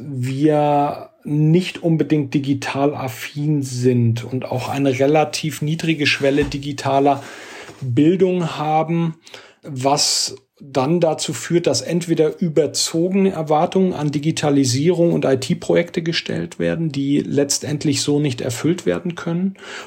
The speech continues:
oder dass letztendlich auch manchmal die Fantasie fehlt am anderen Ende des Kontinuums sozusagen,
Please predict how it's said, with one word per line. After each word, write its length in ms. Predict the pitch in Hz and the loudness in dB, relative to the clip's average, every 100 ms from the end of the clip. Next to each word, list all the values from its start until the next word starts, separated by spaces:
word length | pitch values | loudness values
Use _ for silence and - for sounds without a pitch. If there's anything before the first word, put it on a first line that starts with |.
| - _ | -20 _
oder 380 | 165 170 185 180 | 4 6 6 4
dass 300 | 170 156 - | 2 0 2
letztendlich 680 | 165 160 - 151 151 156 | 0 0 -4 -6 -2 -2
auch 220 | 131 143 156 | -2 -6 -2
manchmal 420 | 156 160 151 143 | -2 0 0 2
die 80 | 143 | 0
Fantasie 680 | 120 151 143 135 127 180 | -2 -2 2 2 2 2
fehlt 480 | 220 - 143 143 151 | 2 2 4 4 2
am 420 | - 135 135 127 | 0 -4 -4 -6
anderen 240 | 143 170 151 | 0 2 2
Ende 240 | 131 131 | 0 0
des 180 | 131 120 | -2 -2
Kontinuums 840 | - 123 - - 139 135 139 131 - | -2 -2 -2 -4 -2 -2 -6 -8 -6
sozusagen, 800 | 135 - 139 131 135 135 147 | -6 -4 0 2 2 2 -2